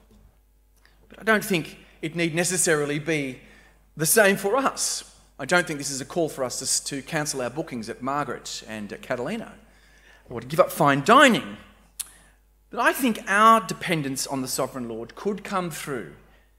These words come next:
in our approach to time. How does our city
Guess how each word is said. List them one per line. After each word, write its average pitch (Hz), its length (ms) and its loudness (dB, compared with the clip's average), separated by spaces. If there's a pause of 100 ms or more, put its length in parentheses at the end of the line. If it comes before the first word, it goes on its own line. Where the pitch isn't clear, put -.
(300)
in 160 100 -2
our 165 220 2
approach 143 560 -4
to 139 160 -8 (120)
time. 107 720 -6 (1600)
How 285 180 -6
does 240 160 -4
our 180 200 -4
city 131 500 -10